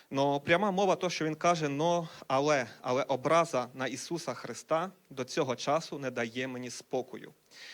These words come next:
І от в нього чомусь посіялася якимось невідомим чином образа на Ісуса Христа. І гарно сказав апостол Павло до Євреїв дванадцять п'ятнадцять.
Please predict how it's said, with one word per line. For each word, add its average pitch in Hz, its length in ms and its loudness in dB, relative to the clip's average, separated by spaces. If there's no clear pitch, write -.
І 131 40 -2
от 123 140 -4
в - 20 -2
нього 190 180 0
чомусь 185 360 0
посіялася 156 760 0
якимось 131 440 -2
невідомим 123 380 -2
чином 165 420 -2
образа 139 400 2
на 120 120 -2
Ісуса 117 360 -6
Христа. 147 520 -2
І 143 60 2
гарно 214 260 8
сказав 180 500 6
апостол 151 560 6
Павло 139 300 4
до 131 100 2
Євреїв 131 380 4
дванадцять 127 480 -2
п'ятнадцять. 127 540 -4